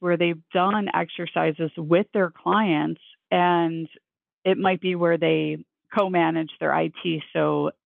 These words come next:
their client has an I T director, and the I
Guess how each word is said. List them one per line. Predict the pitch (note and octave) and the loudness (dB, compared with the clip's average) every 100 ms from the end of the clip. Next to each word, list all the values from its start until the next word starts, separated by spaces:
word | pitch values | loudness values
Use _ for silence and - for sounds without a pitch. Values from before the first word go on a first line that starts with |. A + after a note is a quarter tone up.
| _ | _
their | D3+ E3+ E3+ | -4 -2 0
client | - E3+ D#3+ - | 0 2 2 -2
has | - E3 D3+ D3+ D3 - | -2 0 0 -2 -6 -6
an | E3 | -2
I | D#3+ D3+ | -2 -2
T | - | -6
director, | D#3 E3 D#3+ - D3+ D3 D3 _ - - - - | -4 -2 -2 -4 -2 -2 -4 _ -20 -20 -10 -2
and | F3 | 0
the | |
I | F3 | 0